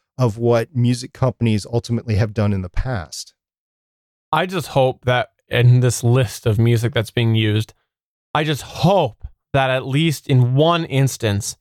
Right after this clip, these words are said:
Speaker 2: it is Lady Gaga's Poker Face. I just, I, I think it would be so timely.
Speaker 1: Maybe it is. We don't know what music, we don't know the forty-six copyrighted songs. Although, uh, the poker site has used in the,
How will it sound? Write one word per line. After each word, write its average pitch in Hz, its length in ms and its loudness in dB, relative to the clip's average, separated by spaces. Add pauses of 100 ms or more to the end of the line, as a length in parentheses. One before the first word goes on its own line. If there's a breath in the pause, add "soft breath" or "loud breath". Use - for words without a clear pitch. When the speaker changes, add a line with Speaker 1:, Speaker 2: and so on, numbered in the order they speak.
(380)
Speaker 2:
it 131 140 0
is 120 180 -2
Lady 120 380 0
Gaga's 113 400 0
Poker 107 380 -2
Face. - 420 -8 (220)
I 139 80 2
just, 139 200 0
I, 131 320 0
I 123 60 -2
think 131 160 -2
it 131 60 0
would 123 80 0
be 120 100 2
so 120 220 0
timely. - 480 -8 (2000 loud breath)
Speaker 1:
Maybe 104 260 -2
it 120 80 0
is. 87 380 -4
We 110 80 0
don't 113 200 0
know 113 220 0
what 110 240 -2
music, 117 400 -2
we 139 160 2
don't 175 180 2
know 156 200 4
the 120 100 -2
forty-six 113 560 -4
copyrighted 98 640 -2
songs. 87 460 -6 (360)
Although, 151 680 4
uh, 127 260 -4
the 117 160 -4
poker 151 240 -4
site 131 300 0
has 127 260 0
used 120 320 2
in 110 60 2
the, 107 120 0